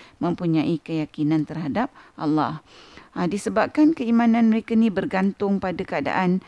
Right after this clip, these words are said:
ha, kehidupan mereka sama ada senang ataupun susah, ha, iaitu percaya pada Allah masa senang dan hilang kepercayaan kepada Allah, ha, apabila mereka ditimpa kesusahan, maka Allah mengatakan individu-individu seperti ini adalah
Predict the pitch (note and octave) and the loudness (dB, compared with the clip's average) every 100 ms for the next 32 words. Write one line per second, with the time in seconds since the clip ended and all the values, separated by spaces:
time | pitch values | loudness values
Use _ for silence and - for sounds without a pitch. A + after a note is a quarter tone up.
0 | - - - D3+ D3+ - E3+ F3 F#3 F3+ | -14 -20 -8 -4 -4 -4 -6 -4 -2 0
1 | F3+ - E3+ D#3+ D#3+ D#3 D3 D3+ - E3+ | -2 -4 -6 -4 -4 -4 -4 -6 -2 2
2 | E3 E3 E3 - - D#3 D#3 D3 E3+ - | 2 2 0 -4 -10 -12 -12 -12 -14 -6
3 | F#3 D4 - - - - D#3 D3+ - D3+ | -2 -2 -6 -20 -20 -6 0 0 0 -6
4 | - E3 E3 - D#3+ D#3+ E3 D#3 - D#3 | -10 -12 -10 -6 -4 -4 -4 -4 -2 -4
5 | D#3+ D#3 D#3 D3 - F3 E3+ D#3+ D#3+ E3 | -2 -4 -4 -6 -2 2 4 6 4 2
6 | - - - - D3 D#3+ D#3+ D#3+ D3+ - | -4 -20 -10 -4 -2 -2 0 0 -2 -6
7 | E3+ E3 E3 - E3 D3 E3 D3 - D#3+ | -12 -6 -6 -2 -2 -4 -6 -6 -4 -2
8 | E3 - - - D#3+ D3+ E3 - D#3 E3 | -4 -8 -20 -12 -6 -6 -6 -8 -6 -2
9 | D#3+ E3 - E3 D#3+ E3+ D3+ E3 F3 - | -2 -2 -6 -8 -6 -6 -6 -8 -12 -14
10 | D#3 D#3+ F3 A3+ A4 - _ - _ G#3 | -10 -8 -4 -4 -4 -10 _ -20 _ -6
11 | G3+ - A#3+ F#3 F3+ F#3 E3+ E3 - - | -4 -4 -4 -2 -2 0 0 -2 -4 -8
12 | G3 A3+ - F3+ D#3+ E3+ E3 G3+ A3+ F#3+ | -4 -2 0 -2 -2 -4 -6 -4 -2 -2
13 | E3 F3 D#3+ F3+ - - D3+ E3 E3+ G3+ | -2 -4 -8 -8 -10 -12 -10 -4 0 2
14 | C#4+ - D#3+ C3 E3+ D4 | 2 2 -4 -2 -2 -4